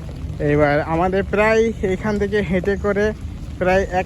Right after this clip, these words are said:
থেকে দেড় কিলোমিটার মতন যেতে হবে, তাহলে আমরা জঙ্গল পেয়ে যাব। আর এই যে দেখতে পাচ্ছেন, এটি হলো আমাদের গিদনি এলওকেসি হাই স্কুল,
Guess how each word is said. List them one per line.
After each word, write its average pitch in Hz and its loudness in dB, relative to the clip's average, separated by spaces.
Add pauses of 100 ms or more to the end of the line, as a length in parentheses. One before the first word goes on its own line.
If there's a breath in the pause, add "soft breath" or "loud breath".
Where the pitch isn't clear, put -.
থেকে 202 0
দেড় 185 2
কিলোমিটার 196 0
মতন 190 -2
যেতে 175 0
হবে, 165 2
তাহলে 165 2
আমরা 170 0
জঙ্গল 151 2
পেয়ে 139 0
যাব। 127 -4 (640)
আর 139 -6
এই 165 -2
যে 180 0
দেখতে 175 0
পাচ্ছেন, 185 2
এটি 180 -2
হলো 190 4
আমাদের 165 0
গিদনি 175 -2
এলওকেসি 165 0
হাই 156 2
স্কুল, 190 0